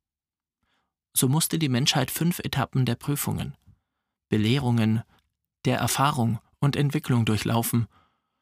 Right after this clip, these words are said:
um die angemessene Entfaltung zu erreichen, die ihr erlauben würde, die Geheimnisse kennenzulernen, welche das Buch der Weisheit Gottes für die Menschen bewahrte.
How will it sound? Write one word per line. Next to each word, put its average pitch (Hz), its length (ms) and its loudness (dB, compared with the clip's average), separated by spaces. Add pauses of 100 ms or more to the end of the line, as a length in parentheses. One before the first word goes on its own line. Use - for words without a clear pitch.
(260)
um 139 120 2
die 131 180 0
angemessene 135 680 2
Entfaltung 127 540 0
zu - 120 -2
erreichen, 113 460 -6 (1040)
die - 140 -2
ihr 117 120 2
erlauben 110 480 0
würde, 123 400 0
die 127 80 -2
Geheimnisse 117 560 2
kennenzulernen, 120 760 0 (360)
welche 127 180 0
das 127 200 2
Buch - 280 -6
der 131 220 -4
Weisheit 123 640 -2
Gottes - 520 -2 (380)
für - 160 -4
die 123 120 2
Menschen 113 400 2
bewahrte. 120 460 -2